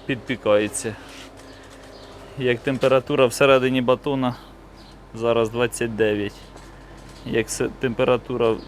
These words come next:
буде, е, десь п'ятдесят градусів, тоді вже пу-, будемо пускати туди дим. І так, уже в нас на, всередині батона сорок дев'ять градусів. Дивимось, що,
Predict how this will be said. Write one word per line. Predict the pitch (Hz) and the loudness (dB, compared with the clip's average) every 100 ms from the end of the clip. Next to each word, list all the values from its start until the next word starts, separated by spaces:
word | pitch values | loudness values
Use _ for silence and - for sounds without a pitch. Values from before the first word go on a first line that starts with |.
| - - | -14 -10
буде, | 120 117 113 113 - - - - - - - - - - | -6 2 2 2 -4 -20 -20 -20 -20 -20 -20 -20 -16 -10
е, | 107 107 | -6 -4
десь | 101 110 - | 0 -2 0
п'ятдесят | 127 113 117 - 151 147 - - - | 0 2 2 4 4 2 -4 -20 -12
градусів, | 120 107 104 101 - 113 | -4 -2 -2 -4 -10 -10
тоді | - 113 | -8 -4
вже | 135 127 | 0 -2
пу-, | - 120 - - | -2 -10 -10 -8
будемо | 123 123 | -4 -4
пускати | 117 110 - 117 - | -6 -8 -4 -4 -4
туди | 107 113 | -4 -4
дим. | 110 104 104 - - - - - - - - - - - - - - - - | 0 -2 -2 -8 -20 -20 -20 -20 -20 -20 -20 -20 -20 -20 -20 -20 -20 -20 -12
І | 131 | -6
так, | - 120 - | 2 2 2
уже | 127 143 | 0 2
в | 143 | 4
нас | 131 120 - - - - 139 | 2 0 -6 -12 -20 -16 -6
на, | 135 135 135 - 143 - - - - - - | 0 0 0 -6 -18 -18 -20 -20 -20 -20 -16
всередині | - 139 139 127 127 | 0 4 6 4 0
батона | 127 127 131 123 117 - | 2 2 0 -2 -4 -8
сорок | - 127 120 | -6 -4 -2
дев'ять | 117 120 120 | 2 2 2
градусів. | 151 196 175 170 - 175 - - - - - - - - - - | 2 0 0 -6 -4 -6 -8 -20 -20 -20 -20 -20 -12 -4 -4 -4
Дивимось, | 120 127 127 123 123 | -2 0 0 -4 -8
що, | - 139 | -8 -10